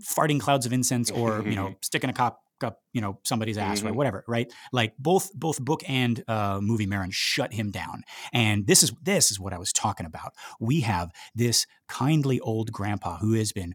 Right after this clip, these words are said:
Speaker 1: so loving and so gentle. This is another thing that I think gets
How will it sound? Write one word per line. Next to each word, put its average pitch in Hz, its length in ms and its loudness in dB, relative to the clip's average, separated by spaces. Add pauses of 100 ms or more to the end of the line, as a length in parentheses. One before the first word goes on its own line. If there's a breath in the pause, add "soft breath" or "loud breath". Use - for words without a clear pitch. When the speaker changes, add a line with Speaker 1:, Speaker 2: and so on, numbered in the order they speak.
(140 soft breath)
Speaker 1:
so 131 400 4
loving 92 460 -2
and 95 120 -8
so 131 440 4
gentle. 107 480 -2
This 135 120 6
is 143 140 2
another 120 400 0
thing 107 400 -2
that 101 220 -4 (640 loud breath)
I 127 140 4
think 120 280 -2
gets - 200 -2